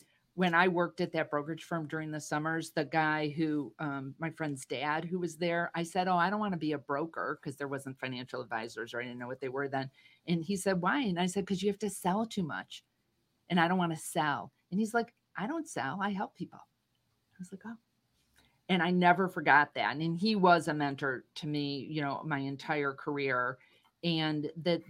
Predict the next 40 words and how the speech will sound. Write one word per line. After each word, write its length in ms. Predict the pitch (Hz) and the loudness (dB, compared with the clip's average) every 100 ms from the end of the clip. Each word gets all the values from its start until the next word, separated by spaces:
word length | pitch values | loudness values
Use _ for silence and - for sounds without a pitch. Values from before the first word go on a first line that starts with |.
| 147 | 2
this 420 | 202 214 - - - | 6 6 4 -12 -18
profession, 840 | - 180 - 170 247 - 147 147 175 185 151 | -8 -6 0 2 2 -2 -4 -2 -4 -6 -10
the 60 | |
financial 460 | - 165 170 180 185 | -8 -6 -4 -4 -6
advisory 340 | 165 202 254 | -4 -6 -8
profession, 400 | 233 185 180 175 - | -8 -6 -6 -6 -6
is 140 | 180 | -8
such 200 | 220 220 | -8 -4
a 60 | 175 | -2
helping 340 | 180 180 165 | 0 -2 -6
profession. 560 | 156 143 190 196 - - - - | -10 -6 -6 -4 -8 -10 -20 -12
You 220 | 180 254 | -8 -8
change 360 | - 202 202 - | -4 -2 -2 -4
people's 360 | 170 147 131 | -6 -8 -2
lives 400 | 147 147 90 - | 2 2 0 -8
in 160 | 117 123 | -14 -12
this. 220 | 123 - _ - | -14 -14 _ -6
You 140 | 214 | -4
help 260 | 214 202 196 | 0 -2 -2
people 260 | 180 156 | -4 -4
reach 260 | 147 156 - | -2 -4 -4
their 120 | 156 | -4
goals. 420 | 147 170 151 139 | 2 4 4 2
You 120 | 175 214 | -2 -2
reduce 440 | 196 175 180 - | -2 0 -2 0
their 200 | 165 139 | 0 0
fear. 580 | - 147 151 175 214 214 _ _ _ _ _ _ - | -2 -2 4 6 4 0 _ _ _ _ _ _ 0
Uh, 40 | 175 | 2
we 140 | 208 | 4
were 120 | 185 | 4
talking 260 | 185 185 180 | 6 4 4
about 220 | 165 117 | 2 2
how 100 | 160 | 0
not 320 | 143 123 147 | 0 0 -2
to 100 | - | -2
do 180 | 214 262 | -4 -2
that, 240 | 262 285 277 | 0 0 4
but 160 | 233 | 4
most 280 | 202 285 - | 4 -2 -2
advisors, 880 | 349 220 220 285 - 185 185 190 | -2 6 6 6 0 0 0 -4